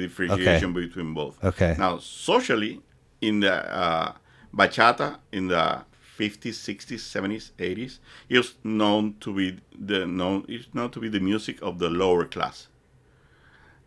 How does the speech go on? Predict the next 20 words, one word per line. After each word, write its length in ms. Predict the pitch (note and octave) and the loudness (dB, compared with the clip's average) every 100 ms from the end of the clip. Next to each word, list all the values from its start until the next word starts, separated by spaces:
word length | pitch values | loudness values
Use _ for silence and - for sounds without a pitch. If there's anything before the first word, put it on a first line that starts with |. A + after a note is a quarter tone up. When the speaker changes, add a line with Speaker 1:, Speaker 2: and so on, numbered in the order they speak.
| _ - | _ -2
Speaker 2:
Really? 240 | G#3 B2 | 2 2
Speaker 1:
And, 180 | A2 G#2+ | 2 0
yeah, 220 | A2+ - - - | 0 0 -6 -4
it 100 | A#2+ | 4
was 100 | C#3+ | 6
Speaker 2:
Okay. 120 | G2 A#2+ | 8 6
Speaker 1:
known, 260 | A#2+ B2 | 6 4
like, 200 | A2 G2+ G2 | 2 2 2
uh, 200 | F#2 - | 2 4
and 240 | G2 F#2+ | 4 4
then 420 | G2 G2+ G2+ G2 - | 4 4 2 -4 -6
merengue, 680 | G#2 G2+ G2+ G#2+ A2+ A2+ A2+ _ _ _ _ _ - | 0 6 6 6 4 0 0 _ _ _ _ _ -6
middle 280 | C3 C3+ C3 | -2 0 0
class, 540 | A2 G#2 G#2+ - - _ _ _ _ _ _ - | 2 2 0 -10 -20 _ _ _ _ _ _ -6
high 160 | A2+ G2 | 2 2
class. 380 | F#2 E2 D#2+ - _ - - - - - - | 2 -2 -2 -10 _ -20 -20 -20 -20 -20 0
But 200 | A#2 G#2+ | 2 4
then 240 | A#2 A#2+ A2 | 4 4 2
Juan 300 | A#2 G2+ G2 | 4 4 4
Luis, 440 | E3+ C#3+ A2 - | 2 2 -2 -12